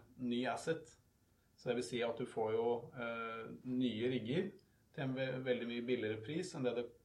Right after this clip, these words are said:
eh, det du kan, eh, erstatte dem med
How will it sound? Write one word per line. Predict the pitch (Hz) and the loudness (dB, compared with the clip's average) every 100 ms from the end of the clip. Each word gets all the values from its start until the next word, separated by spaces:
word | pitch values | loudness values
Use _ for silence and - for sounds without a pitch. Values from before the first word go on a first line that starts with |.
| - | -16
eh, | - 123 120 | -4 -2 -2
det | 120 113 | 0 0
du | 117 | 0
kan, | - 113 110 113 - - _ _ _ - | 0 0 0 -4 -12 -20 _ _ _ -2
eh, | 123 | 0
erstatte | 123 120 - 107 - 113 | 2 2 2 0 0 0
dem | 120 | 2
med | 117 120 | 2 2